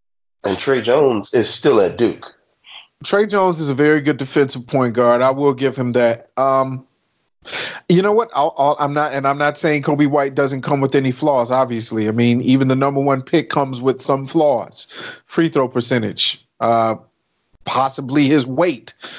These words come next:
Speaker 2: over a period of time. You know, there's things that come with every player. That's why you take chances on them and their prospects. They're not all stars when they come right into the
Speaker 1: Sure.
Speaker 2: league. But, but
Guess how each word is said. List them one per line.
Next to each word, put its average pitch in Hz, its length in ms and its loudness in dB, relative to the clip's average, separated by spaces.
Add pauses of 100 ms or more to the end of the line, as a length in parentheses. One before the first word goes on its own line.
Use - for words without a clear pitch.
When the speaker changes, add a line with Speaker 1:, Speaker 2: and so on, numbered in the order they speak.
(180)
Speaker 2:
over 131 260 2
a 120 60 2
period 139 280 4
of 113 120 0
time. 117 480 -4
You 143 120 -2
know, 143 200 2
there's 185 260 2
things 226 320 2
that 165 160 2
come 165 420 -2 (380)
with 143 320 2
every 170 320 0
player. 131 520 2
That's 131 240 -2
why 160 140 2
you 147 160 -2
take 143 300 -2
chances 160 500 0
on 131 160 2
them 127 220 -2
and 127 180 0
their 127 120 4
prospects. 156 680 -2
They're 127 140 0
not 135 240 -2
all 139 240 2
stars 131 500 0
when 131 140 0
they 123 100 2
come 123 300 -4
right 131 180 2
into 127 220 0
the 117 80 2
Speaker 1:
Sure. 120 80 2
Speaker 2:
league. 240 260 4 (600)
But, 196 460 -2 (280)
but 180 400 0